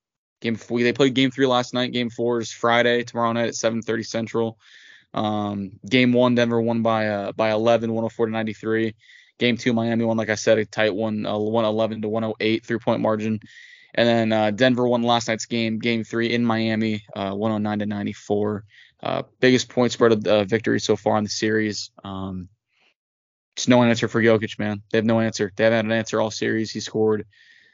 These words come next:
uh, forty-one in the, in game two in the loss. He was unstoppable in the fourth quarter.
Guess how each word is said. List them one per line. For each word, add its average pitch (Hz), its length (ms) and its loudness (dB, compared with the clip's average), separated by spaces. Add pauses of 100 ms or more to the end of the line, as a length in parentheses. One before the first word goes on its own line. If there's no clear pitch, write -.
(360)
uh, 101 240 -2
forty-one 123 680 4
in 120 80 2
the, 117 160 -2
in 113 140 -2
game 113 200 -2
two 113 280 0
in 110 60 -2
the 107 80 -2
loss. 110 520 0
He 113 120 -2
was 95 260 -6
unstoppable 110 520 0
in 113 60 -2
the 107 60 -8
fourth 113 220 -6
quarter. 110 400 -2